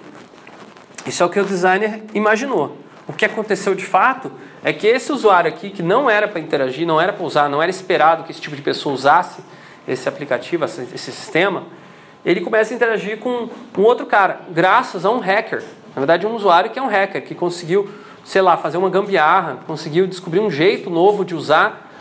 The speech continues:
aquele, aquele sistema. Por exemplo, o cara tinha um, um sistema pra troca de mensagens, é, amorosas, de repente ele começa a usar aquilo ali, graças a toda a criptografia, graças a toda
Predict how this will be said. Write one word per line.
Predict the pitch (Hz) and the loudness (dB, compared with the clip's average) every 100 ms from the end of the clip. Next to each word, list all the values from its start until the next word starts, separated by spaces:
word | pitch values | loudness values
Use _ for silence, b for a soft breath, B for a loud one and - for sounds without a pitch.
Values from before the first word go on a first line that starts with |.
| B | B
aquele, | 143 139 175 165 151 131 - | -2 0 0 0 -2 -4 -6
aquele | - 170 | -6 -6
sistema. | 165 160 - 185 160 | -6 -4 2 2 2
Por | 156 156 | 0 0
exemplo, | 175 196 - - B B B | 0 0 -4 -14 B B B
o | - | -4
cara | - 190 202 | 2 2 2
tinha | 196 208 220 | -4 -2 0
um, | 202 170 | 0 -2
um | 170 | -6
sistema | - - 190 208 196 | -8 -2 0 0 -2
pra | 202 180 175 160 139 - - - - - | 2 4 4 4 0 -4 -16 -20 -20 -4
troca | 175 196 196 | 2 2 2
de | 185 | -4
mensagens, | 190 180 170 175 190 220 247 233 - - B B B - - | -2 -2 0 2 4 2 -4 -12 -14 -16 B B B -12 -2
é, | 160 151 151 143 139 | 0 2 4 2 2
amorosas, | 175 180 170 208 233 | 0 4 4 4 0
de | 226 | -4
repente | 208 208 214 | -4 -4 -6
ele | |
começa | 202 190 190 | -2 0 0
a | 190 | 0
usar | 180 180 | 2 2
aquilo | 180 160 | 0 -4
ali, | 170 208 - - | -2 -4 -6 2
graças | 151 151 - | 2 2 -4
a | |
toda | 165 160 | -2 -2
a | |
criptografia, | - 143 - 143 131 - 185 156 | -2 -8 -4 0 -2 -2 -4 -2
graças | 139 - | -2 -4
a | - | -6
toda | 151 131 | -2 -2